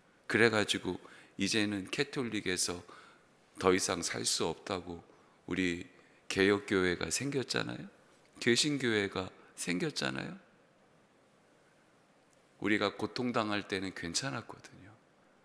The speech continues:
근데 교회가 힘이 생기면 또 똑같아지는 거예요. 우리나라 정치 봐요. 뭐, 오팔육, 사팔육,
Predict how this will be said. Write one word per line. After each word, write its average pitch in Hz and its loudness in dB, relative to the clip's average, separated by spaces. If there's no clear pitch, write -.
근데 85 -2
교회가 90 -2
힘이 135 -2
생기면 113 -6
또 - -8
똑같아지는 - -8
거예요. - -20
우리나라 143 2
정치 131 0
봐요. 85 -10
뭐, 87 0
오팔육, 85 2
사팔육, 87 -4